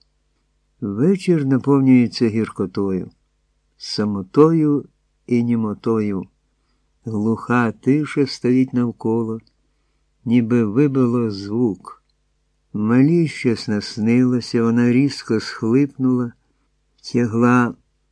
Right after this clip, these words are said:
повітря у вісні та з повільним тривалим звуком «у-у-у»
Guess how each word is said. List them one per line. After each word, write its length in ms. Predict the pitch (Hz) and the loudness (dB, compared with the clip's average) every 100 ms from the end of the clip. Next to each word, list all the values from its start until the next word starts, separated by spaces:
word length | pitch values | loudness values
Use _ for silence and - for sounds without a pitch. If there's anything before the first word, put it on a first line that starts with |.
| _ - | _ -10
повітря 680 | 120 101 107 131 131 131 127 | -6 -2 4 4 4 2 2
у 160 | 120 | 2
вісні 640 | 113 123 - 123 123 131 131 | 2 0 0 4 6 8 6
та 240 | 135 127 | 4 0
з 160 | - - | 0 -4
повільним 760 | 127 117 113 127 127 117 110 | 0 2 4 4 4 2 0
тривалим 600 | - 117 120 123 117 110 | -2 -2 0 0 0 -2
звуком 760 | 98 98 107 135 131 131 127 123 | -4 -4 0 0 2 2 2 2
«у-у-у» 1200 | - 127 113 131 147 156 151 147 139 131 120 113 | -2 -6 -2 0 2 2 2 4 4 4 4 0